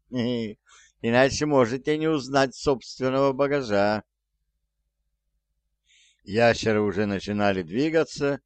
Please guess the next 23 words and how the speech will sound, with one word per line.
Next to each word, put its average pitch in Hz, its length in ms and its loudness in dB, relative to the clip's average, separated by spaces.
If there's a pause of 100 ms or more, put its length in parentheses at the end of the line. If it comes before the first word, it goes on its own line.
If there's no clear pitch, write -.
(480)
когда 120 400 4
он 123 80 4
расстался 147 640 2
с - 140 -2
этим 98 280 -2
последним 127 760 -2
образцом 98 720 -2
мудрости. 80 880 -10 (2500)
Нырнув 160 540 2
к 113 80 -2
двери, 151 580 2 (640)
пока 120 340 6
повозка 123 500 2
еще 117 200 -2
не 117 100 0
набрала 117 380 4
побольше 110 580 -2
скорости, 104 640 -2
я 98 220 2
решил, 135 500 -2 (400)
что - 240 -2
отделюсь 120 720 0
навсегда 104 800 0